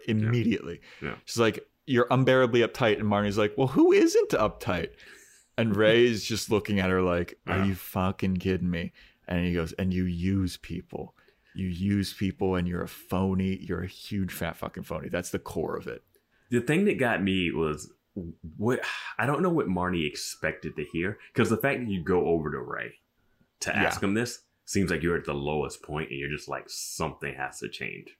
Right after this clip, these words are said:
Speaker 1: right?
Speaker 2: She knows
Speaker 1: She
Speaker 2: that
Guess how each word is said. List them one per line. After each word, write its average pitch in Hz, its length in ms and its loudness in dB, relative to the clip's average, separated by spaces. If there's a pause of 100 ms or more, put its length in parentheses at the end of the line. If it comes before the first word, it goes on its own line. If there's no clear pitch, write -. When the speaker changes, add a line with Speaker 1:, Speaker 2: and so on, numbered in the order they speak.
Speaker 1:
right? 76 220 -6 (760)
Speaker 2:
She - 260 -2
knows 175 960 4 (160)
Speaker 1:
She 107 60 -2
Speaker 2:
that 113 320 2